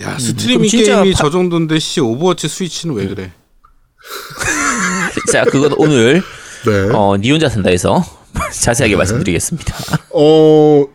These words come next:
Speaker 3: 이거 계정만 돌렸으면,
Speaker 2: 음.
Speaker 3: 제 생각에는 아제트님이나 노우미님도 플레이할 수 있을 것 같아요.
Speaker 2: 음.
Speaker 3: 제 계정으로 로그인하면 되거든요, 그냥.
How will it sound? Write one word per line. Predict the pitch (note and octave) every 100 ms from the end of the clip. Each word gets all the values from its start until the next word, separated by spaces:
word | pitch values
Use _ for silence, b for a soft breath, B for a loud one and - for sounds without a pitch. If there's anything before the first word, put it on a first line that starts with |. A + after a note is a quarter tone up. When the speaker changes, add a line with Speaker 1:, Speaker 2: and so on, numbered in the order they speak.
| -
Speaker 3:
이거 | G3+ D#4 F4 D#4+ D4 - - -
계정만 | E3 F3+ E4 F4+ E4+
돌렸으면, | G#3 G3 A#3 A3 B3 G#3+ E3+ F#3+ G3 A#2+ F#2+ D#2 D2 - _ -
Speaker 2:
음. | A2 G2+ G#2+ _ _
Speaker 3:
제 | - D3+
생각에는 | D#3+ C4+ C#4 B3 A#3+ B3 A#3+ G#3 - _ _ -
아제트님이나 | E3 A#3 B3+ C4 A#3+
노우미님도 | E3+ F#3 A#3 A3 G3
플레이할 | - D4 D4+
수 | C4+ D3+
있을 | -
것 | -
같아요. | G3 - A#2+ A#2 C3 G2 E2+ D2+ D2+ - _ _ _ _ _ _ _ _ _ G#2
Speaker 2:
음. | G2+ G2 G#2 A2 A2+ A#2 B2
Speaker 3:
제 | B2+ A#3+
계정으로 | B3+ B3+ B3+ A#3
로그인하면 | G3 G3+ G3 F#3+
되거든요, | C3+ B2 B2+ A#2
그냥. | G2 G2 F#2 G#2 F2